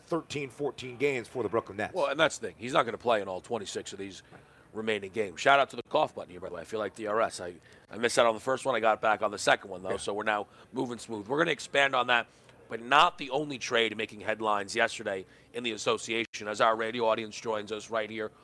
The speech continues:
Speaker 2: on Radio Row, on the early line, on the FanDuel Sportsbook set, on Sports Grid. We're on everything, baby.
Speaker 1: Yeah.
Speaker 2: Kevin Walsh, Ben Stevens, Russell Westbrook is gone.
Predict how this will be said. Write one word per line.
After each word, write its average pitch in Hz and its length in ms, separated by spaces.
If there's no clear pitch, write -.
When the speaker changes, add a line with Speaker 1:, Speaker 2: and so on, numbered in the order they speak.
Speaker 2:
on 127 240
Radio 117 320
Row, 113 300
on 110 120
the 104 140
early 131 260
line, 110 380
on 92 60
the 98 60
FanDuel 135 420
Sportsbook 120 360
set, 110 260
on 123 220
Sports 107 340
Grid. 98 220
We're 110 140
on 120 80
everything, 98 340
baby. 87 220
Speaker 1:
Yeah. - 60
Speaker 2:
Kevin 139 180
Walsh, 117 220
Ben 147 180
Stevens, 113 560
Russell 143 340
Westbrook 113 540
is 107 160
gone. - 240